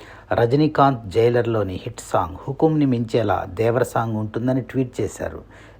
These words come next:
మే పంతొమ్మిదిన దేవర ఫస్ట్ సింగిల్ రిలీజ్ కాబోతుందని తెలియజేస్తూ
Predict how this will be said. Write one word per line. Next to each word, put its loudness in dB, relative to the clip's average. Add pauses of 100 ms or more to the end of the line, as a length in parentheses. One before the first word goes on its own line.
మే 6
పంతొమ్మిదిన 2 (200)
దేవర 4
ఫస్ట్ 0
సింగిల్ 2
రిలీజ్ 2
కాబోతుందని 0
తెలియజేస్తూ -4